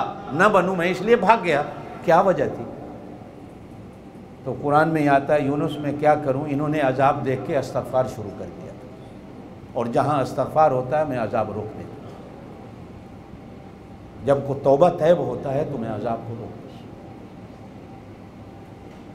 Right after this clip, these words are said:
और दूसरा सूरह तौबा में है, "वमा कान अल्लाहु मुअज़्ज़िबहुम व हुम यस्तग़फ़िरून।"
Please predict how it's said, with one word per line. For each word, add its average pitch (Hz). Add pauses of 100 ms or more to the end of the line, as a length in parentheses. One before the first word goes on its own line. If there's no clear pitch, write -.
(460)
और 113
दूसरा 147
सूरह 143
तौबा 147
में 185
है, 143 (1800)
"वमा 131
कान 147
अल्लाहु 147
मुअज़्ज़िबहुम 143
व 139
हुम 135
यस्तग़फ़िरून।" 127